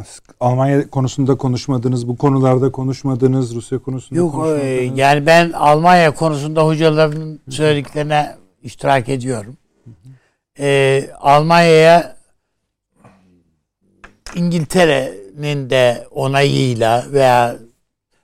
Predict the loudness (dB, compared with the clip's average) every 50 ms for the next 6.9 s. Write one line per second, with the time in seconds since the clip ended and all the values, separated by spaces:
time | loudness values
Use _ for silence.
0 | _ _ _ -4 -4 -4 -2 0 0 0 2 0 -4 -6 -6 -8 -8 -6 -6 -6
1 | -6 -8 -8 _ _ _ _ _ _ _ _ -2 0 0 0 -2 -4 -6 -6 -6
2 | -4 -4 0 2 4 4 4 2 0 -4 -6 -4 -4 0 0 0 0 0 -2 -4
3 | -4 -6 -6 -8 -8 -6 -2 0 0 0 0 -2 -8 -16 _ _ _ _ _ _
4 | _ _ _ _ _ _ _ _ _ _ _ _ _ _ -14 -10 -8 -6 -6 -6
5 | -8 -10 -14 -18 -20 -20 -20 -20 -20 -20 _ -10 -10 -10 -10 -6 -2 0 0 0
6 | -2 -4 -6 -6 -6 -6 -6 -8 -8 -10 -12 -14 -20 -20 -20 -20 _